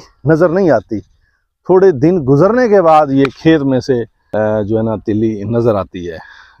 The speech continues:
تو الحمدللہ ہمارے حساب کے مطابق جرمینیشن، آ، بہت زبردست ہوئی ہے،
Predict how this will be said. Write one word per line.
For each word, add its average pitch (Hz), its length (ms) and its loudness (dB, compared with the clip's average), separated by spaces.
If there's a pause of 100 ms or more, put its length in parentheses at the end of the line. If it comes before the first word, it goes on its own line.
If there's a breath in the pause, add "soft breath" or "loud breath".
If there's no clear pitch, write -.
(260)
تو 98 220 -8
الحمدللہ 165 560 2 (640 soft breath)
ہمارے 139 380 2
حساب 143 360 0
کے 156 80 0
مطابق 131 480 -2
جرمینیشن، 135 640 0
آ، 107 340 -6 (220)
بہت 127 260 0
زبردست 160 520 0
ہوئی 139 180 0
ہے، 139 40 -6